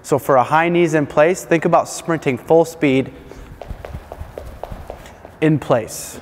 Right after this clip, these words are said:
right? The dynamic warm-up will also increase your core body temperature, uh, helping your muscles get warm, get loose, get lubed up, ready for your exercise.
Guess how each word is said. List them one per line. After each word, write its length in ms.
right? 320
The 80
dynamic 480
warm-up 420
will 180
also 540
increase 540
your 80
core 220
body 260
temperature, 540
uh, 320
helping 340
your 80
muscles 400
get 180
warm, 460
get 200
loose, 540
get 240
lubed 360
up, 400
ready 260
for 120
your 160
exercise. 760